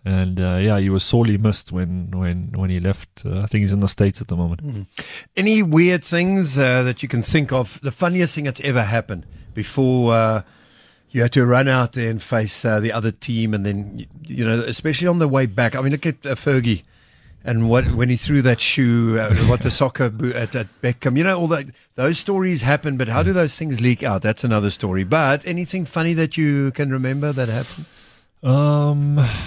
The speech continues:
Speaker 1: oh, where do I start? Uh, I can, I can tell you the most embarrassing that, that happened to me, but, um,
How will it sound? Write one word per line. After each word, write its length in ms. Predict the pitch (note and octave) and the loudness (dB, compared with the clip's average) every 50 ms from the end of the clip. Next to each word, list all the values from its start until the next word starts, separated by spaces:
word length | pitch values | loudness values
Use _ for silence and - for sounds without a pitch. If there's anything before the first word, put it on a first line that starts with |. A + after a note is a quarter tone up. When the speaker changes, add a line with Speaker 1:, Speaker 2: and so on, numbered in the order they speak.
| - - - - - - - | -10 -12 -14 -14 -10 -4 0
Speaker 1:
oh, 220 | B2 A2+ G2+ F#2+ | 2 2 4 4
where 100 | G#2 A2 | 2 2
do 60 | A2 | 2
I 100 | A2 G#2 | 2 0
start? 400 | F#2+ - - - A#2+ A2+ G#2 - _ - - | 0 -2 -2 0 0 0 0 -2 _ -4 -2
Uh, 580 | G#2+ G#2 G#2 G#2 G2+ G2+ G2+ G2+ G2+ G2 G2 G2 | 0 2 2 2 2 2 2 2 2 2 2 0
I 80 | E2+ G2+ | 0 0
can, 300 | - A2+ G#2 G#2 G#2 G#2 | 0 0 -2 0 0 -2
I 80 | G#2 | -2
can 140 | G2+ A2 G2+ | 0 0 0
tell 120 | - C#3 | 2 2
you 60 | C#3+ C#3 | 2 4
the 60 | B2 | 4
most 260 | A#2 A2+ A2 - - | 4 4 2 2 0
embarrassing 560 | G2 F2 - G2 A2 B2+ C#3 - - A2+ G#2+ | -2 0 2 2 4 4 2 2 2 0 2
that, 140 | G2+ F#2+ - _ _ _ _ - | 2 0 -2 _ _ _ _ -4
that 180 | G2 F#2+ - | -2 -2 0
happened 300 | G2+ G2 F#2 - F#2+ F2 - | 0 0 0 0 -2 -4 -2
to 80 | F#2+ | -2
me, 140 | F#2 G2 G#2 | 0 0 0
but, 340 | G2+ F#2+ F#2+ - _ - - | 0 0 -2 -2 _ -4 0
um, 400 | G2+ G2+ G2 F#2 F#2+ F#2+ F#2+ F#2+ | 0 2 2 0 0 -2 -2 -2